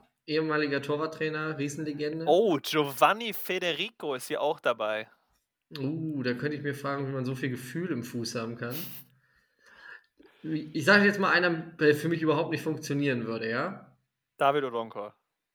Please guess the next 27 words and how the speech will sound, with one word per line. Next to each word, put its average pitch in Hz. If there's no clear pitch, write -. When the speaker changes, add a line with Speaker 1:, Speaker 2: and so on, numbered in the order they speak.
Speaker 1:
Ja, 131
genau, 135
den 123
wollte 120
ich -
<laughs> -
grad 156
auch 127
sagen. 135
Speaker 2:
<laughs> 196
Speaker 1:
Wird 202
bei 226
mir 233
nicht 233
funktionieren. 220
Ich 131
glaube, 196
David 196
Odonkor 202
hätte 196
ich -
nur, -
also, 151
nur 165
W 143
M 165
zweitausendsechs. 160